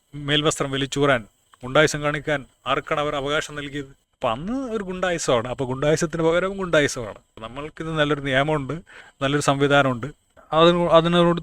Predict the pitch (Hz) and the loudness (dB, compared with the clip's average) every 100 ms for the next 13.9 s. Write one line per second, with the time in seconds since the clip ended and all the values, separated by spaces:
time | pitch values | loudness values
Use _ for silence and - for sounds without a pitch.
0 | - 160 156 160 156 156 156 156 151 151 | 2 2 2 4 6 6 4 -4 -2 0
1 | 147 143 143 147 139 135 117 110 110 139 | 0 -2 -4 -4 -2 -4 -4 -6 -8 -10
2 | 135 _ _ _ 127 123 131 135 139 139 | -12 _ _ _ -12 -6 -6 -4 -6 -6
3 | 135 135 127 127 - - - - 131 139 | -6 -4 -4 -6 -10 -20 -14 -2 2 4
4 | 139 135 135 135 127 123 131 147 165 170 | 4 4 2 0 -6 -4 -4 -4 -8 -10
5 | 165 _ _ _ 139 139 160 - 156 143 | -14 _ _ _ -8 -2 0 2 4 4
6 | 131 127 120 127 - 143 135 135 127 139 | 2 -4 -10 -8 -4 -2 -2 -4 -6 -4
7 | 135 135 127 131 127 117 113 127 165 175 | -2 -2 0 -2 -2 -8 -10 -10 -2 -2
8 | 175 196 185 196 185 - - _ _ _ | -2 -2 2 2 2 -4 -8 _ _ _
9 | - 127 - 165 160 - - - 139 156 | -4 -4 2 2 2 -6 -12 -8 0 2
10 | 156 165 165 - 139 135 131 123 - 135 | 2 -2 -10 -16 -8 -4 -4 -4 -6 -4
11 | 143 156 151 143 156 151 151 143 156 143 | 0 2 0 -2 -6 -2 0 0 0 0
12 | 139 143 135 113 117 98 _ _ - 135 | 2 2 2 -2 -4 -8 _ _ -16 -12
13 | 123 139 165 165 190 - 160 156 | -6 -2 -2 -4 -10 -10 -14 -14